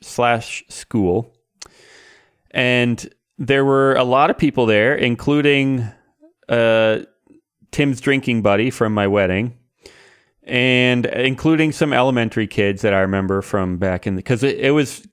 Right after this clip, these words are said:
kindergarten, or actually preschool through, through twelfth grade, all in the same, like, two hundred yard building,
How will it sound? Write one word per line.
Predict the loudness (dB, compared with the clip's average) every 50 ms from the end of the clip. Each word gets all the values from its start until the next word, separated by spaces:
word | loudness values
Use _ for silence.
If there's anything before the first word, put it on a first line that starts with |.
| _ -4
kindergarten, | -2 0 0 2 2 2 2 2 2 0 -2 0
or | 0 2
actually | 2 0 0 -2 -4 -4
preschool | -4 -2 -2 -2 -2 -2 -4 -2 -2 -2 -2 -2 -6 -6
through, | -4 -2 -2 -2 -2 -6 _ _ _ _ _ _ _ _ _ _ _ -4
through | -4 -4 -2
twelfth | -2 0 0 2 0 0 -2
grade, | -2 0 0 2 2 0 0
all | 0 2 2 2 2 0
in | 0 -2
the | -2
same, | -4 -2 0 0 0 0 0 0
like, | 0 -2 -2 -2 -4 _ -20
two | -10 -6 -4 -2 -2
hundred | 0 -2 -2 -2 -2
yard | 0 0 0 -2 -2 -2
building, | -2 0 0 0 -2 -2 -4 -6 -8